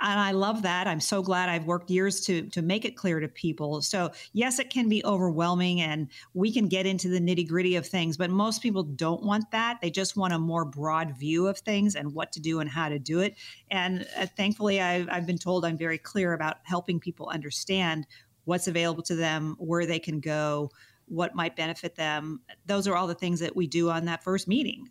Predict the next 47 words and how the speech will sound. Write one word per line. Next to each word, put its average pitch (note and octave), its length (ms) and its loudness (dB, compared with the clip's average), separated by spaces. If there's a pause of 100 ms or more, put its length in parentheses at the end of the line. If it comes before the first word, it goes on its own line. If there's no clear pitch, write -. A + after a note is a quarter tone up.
uh, D#3+ 140 0
s-, D#3+ 200 -6
or E3+ 200 -4
second - 340 -4
meeting D3+ 280 -4
too. G#3+ 320 -2
I C#3+ 140 -6
go D#3+ 200 -4
through E3+ 240 -4
and E3+ 100 -2
explain E3 360 -4
it F3 120 0
again. G#3+ 300 0
That's D3 240 -6
no E3+ 240 0
problem. G#3 400 0
I'm D3 140 -2
here F#3 200 0
to G3+ 80 0
help F3 280 -4
you F3 160 0
and D#3+ 80 -4
understand F#3 580 -2
things. C3+ 240 -10 (360)
So F#3 260 0 (220)
yeah, F#3+ 280 0
I, G3 260 0
I A3 120 0
love A3 340 2
it B3+ 180 0
when G#3+ 200 2
people G#3 480 4
are F3 420 0
either F3 280 0
don't G3 180 0
know A3+ 100 2
where G3 120 2
to F#3+ 60 0
start F3+ 460 0
or F3 140 2
they're E3 180 0
a E3 60 0
little G3+ 220 2
overwhelmed F3 600 0
with F3+ 120 -2
things, D#3 440 -2
because F3+ 540 -2